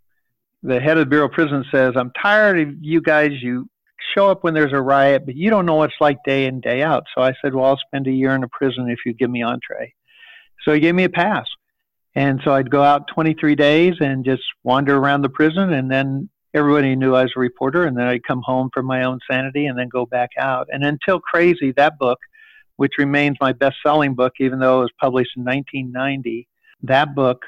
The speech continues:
probably had the biggest influence in my life, except for Crazy. Um, just to see how people with criminal minds and how the prison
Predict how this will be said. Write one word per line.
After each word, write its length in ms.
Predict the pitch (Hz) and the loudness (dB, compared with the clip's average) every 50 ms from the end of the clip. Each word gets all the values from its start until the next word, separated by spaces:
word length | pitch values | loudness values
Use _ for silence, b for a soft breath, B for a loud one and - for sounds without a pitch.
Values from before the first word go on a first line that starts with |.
| - _ _ _ _ | -20 _ _ _ _
probably 240 | - 139 127 131 127 | 0 2 2 2 2
had 160 | 135 131 120 | 0 0 -2
the 60 | 123 | -2
biggest 300 | 123 135 135 120 - - | 0 0 0 0 0 -4
influence 460 | 143 131 123 - - 135 127 123 120 - - | -4 -4 -4 -4 -4 -2 -2 -2 -2 -4 -8
in 100 | 131 123 | -8 -6
my 140 | 123 120 117 | -2 -2 0
life, 400 | 120 123 131 131 123 117 117 - - | 2 2 4 4 4 2 0 -4 -8
except 360 | - - - - - - - - | -10 -10 -8 -6 -6 -6 -6 -6
for 100 | - - | -16 -14
Crazy. 520 | - - 131 127 131 131 135 - 160 156 _ B B B B B B B B B _ - | -6 -4 -2 -2 -2 -4 -6 -6 -10 -12 _ B B B B B B B B B _ -14
Um, 320 | 147 151 143 139 - 151 127 | -10 -8 -8 -8 -8 -10 -4
just 220 | 117 135 135 123 - - _ _ _ _ _ _ _ _ _ _ _ _ _ - - | 0 2 2 2 0 -8 _ _ _ _ _ _ _ _ _ _ _ _ _ -12 -2
to 160 | - 139 135 135 - - - - | 0 0 0 0 -4 -12 -2 2
see 520 | 151 143 139 135 135 135 135 131 131 123 | 4 6 6 6 6 6 4 4 2 0
how 640 | 123 - - - 139 135 143 147 143 147 147 139 _ _ | -2 -4 -4 -2 0 2 2 4 2 2 0 -2 _ _
people 640 | - - 139 139 139 135 131 127 127 127 127 123 127 | -2 0 0 0 0 -2 -2 0 0 0 0 -2 -2
with 180 | 123 127 123 _ - - | -2 -4 -4 _ -12 -12
criminal 400 | - - 139 135 139 135 131 127 | -6 -4 -2 0 0 0 0 0
minds 460 | 131 127 127 131 135 131 123 123 123 | 0 0 0 2 0 0 -2 -4 -6
and 120 | 120 117 | -6 -4
how 160 | 131 135 127 | -2 -2 -2
the 80 | 120 120 | -2 -4
prison 360 | - - 139 120 120 127 123 | -4 -2 -4 -2 -2 -6 -8